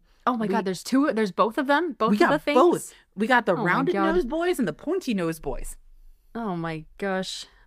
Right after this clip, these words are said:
Speaker 2: Yes.
Speaker 1: Wow.
Speaker 2: But those are closer to, like, Miami and South Florida.
Speaker 1: Okay. Okay. Good to
Speaker 2: Yeah.
Speaker 1: know. <laughs> So if you just travel up and down Florida, you're bound to see both. No, I'm just
Speaker 2: Oh,
Speaker 1: kidding.
Speaker 2: yeah. You're, you're bound to
Speaker 1: <laughs>
Speaker 2: see both. And you, we have a mixture of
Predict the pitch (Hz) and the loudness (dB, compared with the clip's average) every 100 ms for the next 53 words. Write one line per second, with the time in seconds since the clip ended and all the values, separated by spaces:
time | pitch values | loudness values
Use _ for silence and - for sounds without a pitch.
0 | - - - - 165 147 180 160 220 202 | -20 -20 -20 -10 -4 0 2 4 2 2
1 | 233 214 - 262 - 156 143 131 - 147 | 2 0 0 -2 -2 -4 -4 -6 -8 -6
2 | 151 143 139 135 135 123 - - 123 - | -4 -4 -4 -6 -6 -8 -8 -8 -8 -6
3 | 123 131 135 _ _ _ _ _ _ - | -6 -6 -10 _ _ _ _ _ _ -4
4 | 185 - - - - 175 - - - _ | -4 -2 -8 -12 -6 -6 -4 -10 -18 _
5 | _ _ - 196 - 156 - - - - | _ _ -4 -4 -2 -6 -8 -14 -12 -12
6 | - - - - - - - 190 196 175 | -12 -18 -20 -16 -14 -2 0 0 -2 -2
7 | 196 - 202 185 170 175 175 170 160 170 | -4 2 2 4 2 0 -2 -2 -2 -2
8 | 156 147 156 160 151 160 - 208 247 185 | -2 -2 -4 -2 -2 -2 -4 -2 0 -2
9 | - 170 156 151 - 262 294 277 196 180 | -4 -6 -6 -2 -2 0 0 0 0 -2
10 | - 190 370 - 254 254 - 247 190 139 | -2 4 6 6 4 2 2 0 0 -2
11 | - 196 196 180 180 190 170 180 190 175 | -4 -2 0 0 -2 -2 -4 -2 -2 0
12 | 190 208 - 190 143 156 147 | -4 -6 -4 -2 0 0 0